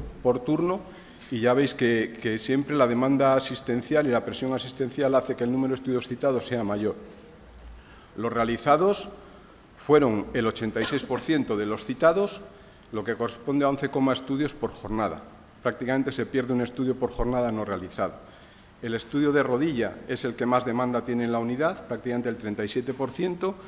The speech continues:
seguido del de columna lumbar, que es del veinticinco por ciento, ¿eh? Los no realizados fueron setecientos diecisiete, como he dicho antes.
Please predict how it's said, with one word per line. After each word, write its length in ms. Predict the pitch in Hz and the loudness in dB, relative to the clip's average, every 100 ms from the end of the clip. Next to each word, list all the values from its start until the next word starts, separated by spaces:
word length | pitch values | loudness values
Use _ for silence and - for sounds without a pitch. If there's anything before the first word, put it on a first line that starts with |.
| - - | -20 -14
seguido 460 | - 113 117 131 | -6 -2 0 0
del 140 | 131 120 | 0 -2
de 100 | 120 | -2
columna 380 | 120 143 143 127 | 0 0 2 0
lumbar, 400 | 127 139 156 143 | 0 2 0 0
que 60 | |
es 100 | 127 | -4
del 100 | 131 | -4
veinticinco 640 | 107 101 107 - 127 117 107 | -4 -6 -8 -6 -4 -2 -4
por 180 | 95 | -6
ciento, 420 | - 113 92 76 - - | -4 -2 -2 -6 -14 -12
¿eh? 100 | 127 - - - - - - - - - - - - - | -12 -12 -18 -18 -18 -20 -20 -20 -20 -20 -20 -20 -16 -2
Los 160 | 120 131 | 0 4
no 140 | 156 | 6
realizados 580 | 156 156 147 175 190 185 | 6 6 4 4 4 2
fueron 280 | 160 160 147 | 0 0 0
setecientos 540 | 139 127 147 131 113 | -2 -2 0 -2 -2
diecisiete, 560 | 117 - 110 113 101 98 | -4 -4 -4 -2 -2 -6
como 220 | 107 110 | -4 -4
he 60 | |
dicho 280 | 113 110 110 | -4 -6 -4
antes. 460 | 98 82 - - | -4 -4 -12 -16